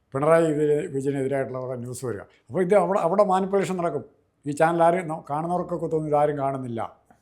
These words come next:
പിന്നെ രണ്ടാമത് ഇപ്പോൾ കേൾക്കുന്നത് ശരിയാണെന്ന് അറിയത്തില്ല. നമ്മൾ തന്നെ ഇവിടുന്ന് റിലേ ചെയ്യുന്ന സാധനം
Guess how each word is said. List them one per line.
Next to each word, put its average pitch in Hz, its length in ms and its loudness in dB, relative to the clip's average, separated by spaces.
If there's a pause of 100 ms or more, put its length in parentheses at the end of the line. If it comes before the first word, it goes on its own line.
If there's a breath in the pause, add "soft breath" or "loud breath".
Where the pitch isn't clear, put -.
(340)
പിന്നെ 160 160 -2
രണ്ടാമത് 175 280 6
ഇപ്പോൾ 190 120 2
കേൾക്കുന്നത് 175 340 -2
ശരിയാണെന്ന് 160 420 0
അറിയത്തില്ല. 135 340 -4 (340 soft breath)
നമ്മൾ 180 380 6
തന്നെ 185 140 2
ഇവിടുന്ന് 170 320 -4
റിലേ 160 180 2
ചെയ്യുന്ന 156 260 0
സാധനം 123 380 -4